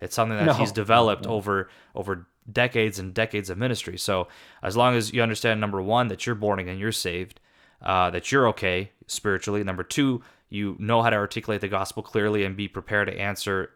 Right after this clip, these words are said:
Speaker 1: the predictable questions. Number three, you're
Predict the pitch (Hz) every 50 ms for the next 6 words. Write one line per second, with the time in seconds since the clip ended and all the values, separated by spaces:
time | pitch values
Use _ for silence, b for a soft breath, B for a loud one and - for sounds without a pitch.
0 | _ 101 101 98 85 85 - _ - 107 101 95 - 101 92 95 - 98 90 -
1 | - 107 104 107 104 - B B B B B B B B 110 104 104 95 - -
2 | 131 143 139 127 120 113 113 B B B B B 101 104 104 101 95